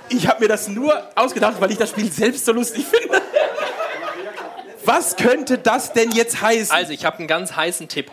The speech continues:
Speaker 2: Hoppla heißt Hoppla.
Speaker 1: Sehr gut. Ist das ein, äh, hochdeutsches Idiom?
Speaker 2: Hoppla ist so Hupsala. <laughs> Oder?
Speaker 1: Ich würde Hoppla auch mit Hupsala. Äh, nein.
Speaker 2: Hupsi, könnte man auch sagen.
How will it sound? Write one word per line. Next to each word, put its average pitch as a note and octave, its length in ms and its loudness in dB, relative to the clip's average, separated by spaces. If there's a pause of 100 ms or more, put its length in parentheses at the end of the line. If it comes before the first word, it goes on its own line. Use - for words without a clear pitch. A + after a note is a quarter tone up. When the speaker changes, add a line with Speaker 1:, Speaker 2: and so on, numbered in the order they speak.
Speaker 2:
Hoppla F3+ 360 0
heißt D3 300 -6
Hoppla. - 320 -4
Speaker 1:
Sehr B3 220 2
gut. A3 100 -2 (1800)
Ist G#3 140 0
das A#3+ 140 2
ein, G3+ 220 2
äh, E3+ 60 2
hochdeutsches F3 600 0
Idiom? C#3 380 -4 (760)
Speaker 2:
Hoppla E3+ 460 2
ist C3 300 -2
so B2 340 2 (260)
Hupsala. F#2+ 640 -2 (800)
<laughs> - 840 -2
Oder? G3+ 200 4
Speaker 1:
Ich A#3 140 -4
würde G#3 180 6
Hoppla G3 300 4
auch F3+ 160 2
mit F#3 140 2
Hupsala. D3 480 2
Äh, F3+ 140 2
nein. D#3+ 200 2 (580)
Speaker 2:
Hupsi, D3 540 -2
könnte A#2+ 180 -2
man A#2 80 -2
auch G#2+ 120 -4
sagen. F#2+ 340 -6